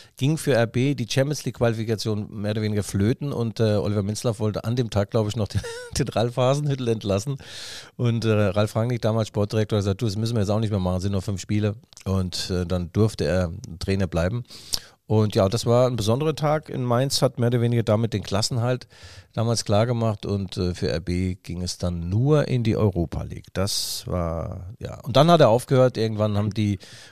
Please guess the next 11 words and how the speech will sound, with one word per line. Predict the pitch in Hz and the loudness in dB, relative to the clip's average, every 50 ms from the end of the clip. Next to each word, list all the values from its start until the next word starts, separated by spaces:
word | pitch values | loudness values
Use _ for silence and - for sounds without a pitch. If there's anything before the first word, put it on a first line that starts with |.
| - | -12
Knochen | - - 120 135 143 160 156 | -4 2 4 6 6 6 4
nicht | 151 143 - | 0 0 2
mehr | 143 123 | 2 2
mitgespielt | 120 143 - - - 147 - - - 143 139 143 139 - | 2 0 -2 -4 -4 -4 -4 -2 -2 0 2 2 2 2
und | 127 123 120 110 - - - - - - - - - - - - | 0 -2 -2 -2 -6 -10 -18 -18 -18 -16 -16 -16 -18 -12 -6 -2
ja, | 104 78 - - - | -2 -2 -2 -4 -4
es | - - | -2 0
geht | - 208 233 226 | 4 4 4 4
ihm | 262 226 | 4 4
gut. | 180 190 208 240 - - - - _ _ _ _ _ - - - | 4 4 2 2 2 -2 -8 -14 _ _ _ _ _ -10 -2 0
Ähm, | 160 165 170 175 170 170 170 170 170 160 143 | 2 4 4 4 2 0 -2 -2 -2 -4 -6